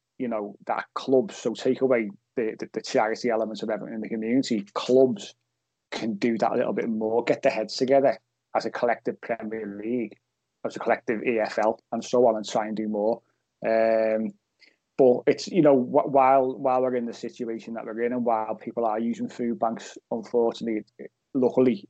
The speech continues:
you've got people like yourself who, who are generous with the time and their effort to, to, to help those that really need it. And,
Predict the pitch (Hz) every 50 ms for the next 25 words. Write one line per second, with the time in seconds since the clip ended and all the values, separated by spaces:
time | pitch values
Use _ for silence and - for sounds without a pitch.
0 | _ - 120 117 113 - - - - - - - 117 104 120 117 113 110 - 117
1 | 113 - - 117 113 110 110 - - 117 113 113 - 120 117 113 104 - 120 113
2 | 110 110 101 - 113 107 - 107 - - 110 107 107 110 110 107 98 104 107 -
3 | - 117 - - 131 117 - _ _ _ _ _ _ _ _ _ - - 113 -
4 | - - - _ _ - - 113 113 - - - 107 - - 120 117 113 104 120
5 | - 120 117 113 110 107 107 107 107 107 107 110 113 120 113 110 110 101